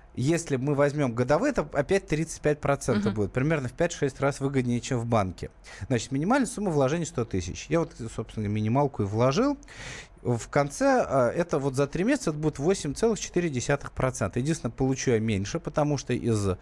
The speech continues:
Speaker 1: прибыли они сами выплатят, э, тринадцать процентов подоходного налога. В общей сложности я получу семь тысяч триста рублей. Ну, это всё равно выгоднее, чем вкладывать в банк. Вот. Причём я ещё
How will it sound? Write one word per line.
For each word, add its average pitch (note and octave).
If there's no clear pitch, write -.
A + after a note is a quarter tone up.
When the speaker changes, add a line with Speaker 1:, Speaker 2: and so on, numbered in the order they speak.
Speaker 1:
прибыли A3+
они B2+
сами F#3+
выплатят, C3+
э, G2+
тринадцать C3
процентов B2
подоходного A#2
налога. A2
В C3+
общей A3
сложности F#3+
я -
получу C3
семь C3
тысяч C3
триста C#3
рублей. D#3
Ну, G3+
это C3+
всё -
равно D#3+
выгоднее, F#3+
чем A2
вкладывать A#2
в G#2+
банк. E3
Вот. C3+
Причём C#3+
я C3+
ещё B2+